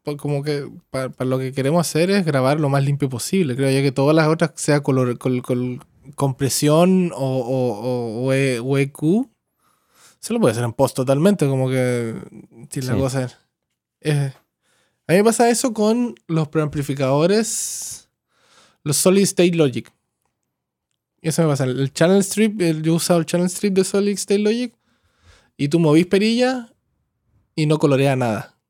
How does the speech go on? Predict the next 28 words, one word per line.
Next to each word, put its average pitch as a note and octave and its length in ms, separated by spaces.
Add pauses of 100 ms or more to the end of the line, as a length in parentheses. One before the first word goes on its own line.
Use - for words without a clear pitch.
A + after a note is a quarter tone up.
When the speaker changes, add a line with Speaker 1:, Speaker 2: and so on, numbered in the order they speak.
(100)
Speaker 1:
Como C#3 200
que C#3 80
siento F3 320
eso, C#3+ 180
como C3+ 180
que C3+ 260 (380)
llega F#3 260
a - 20
ser G3 180
fome B3 600 (920)
o D#3 160
aburrido F3+ 720
el, G3+ 300
el F#3+ 220
preamplificador. E3+ 580
Cuando C#3 160
tú D#3+ 100
lo E3 60
decís, F3+ 200
"Oye, C3+ 360 (340)
gasté C3+ 340
mucho E3+ 360
dinero A#3 280
en B3 80
esto, G3 460 (320)
en C#3+ 180
un E3+ 180
fierro, F#3 600